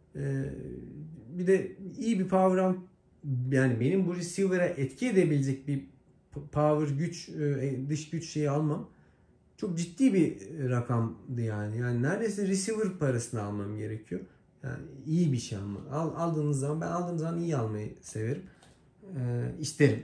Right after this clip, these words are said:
en azından gücümün yettiğince. E, onu alamıyorsam da, e, çok bir anlamı yok gidip dandik bir şey alıp koymanın. E, ve beni de şu ana kadar hiç üzmediği için çok şey duymadım. Te-, kendimi tekrar etmeye başlayacağım daha fazla anlatırsam bunu. E, durum böyle.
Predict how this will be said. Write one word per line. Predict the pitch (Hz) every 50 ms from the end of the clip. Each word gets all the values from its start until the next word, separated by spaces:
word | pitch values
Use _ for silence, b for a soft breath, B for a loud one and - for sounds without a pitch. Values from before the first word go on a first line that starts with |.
| - -
en | 131 113
azından | 107 104 101 110 107 107 110
gücümün | 113 110 110 110 110 110
yettiğince. | 110 107 107 - _ - 107 101 101 95 - - 113 127 151 - 104 B B B B B B B _ -
E, | - 156 160
onu | 196 208 202
alamıyorsam | 190 196 214 208 196 165 147 131 127 - 185 185 190 190
da, | 190 190 190 185 - - - - 180
e, | 170 165 165 160
çok | 151 - 170 - -
bir | 160
anlamı | 156 160 160 160 165 160 165
yok | 170 165 147 - -
gidip | 147 135 131 - -
dandik | 127 123 127 127 120 120 -
bir | 127
şey | - - 127
alıp | 120 120 120 -
koymanın. | - 120 117 117 123 151 190 190 B B B B B B B _ _ -
E, | 147 147 143 143 143 143 143 143 143 139 - -
ve | 185 185 175
beni | 180 175 151 143
de | 147
şu | 143 - 170
ana | 147 135 127 123
kadar | 131 131 143
hiç | 151 147 147
üzmediği | 151 170 147 135 123 110 107 113 113
için | - - 185 175 180
çok | - 165 147 -
şey | - - 156 175 170 156
duymadım. | 156 135 117 104 98 101 - b b b b b b b b b b b b b b b b b b b b b _ _
Te-, | - 190 190 190
kendimi | 190 185 180 185 185 185 175
tekrar | 180 175 - 170 165 160
etmeye | 160 156 - 160 156 156
başlayacağım | 156 151 143 - - 139 147 143 135
daha | 131 131 123
fazla | - 127 123 123 127
anlatırsam | 120 120 123 120 120 - - - 131 123 120
bunu. | 127 165 196 196 185 - 101
E, | 147 147 139 139 139 139 135 135 139 139 139 139 143 139 139 139 131 120 123 123 139 143 139
durum | 151 175 170 180 180 175 160
böyle. | 160 156 147 127 117 143 185 - -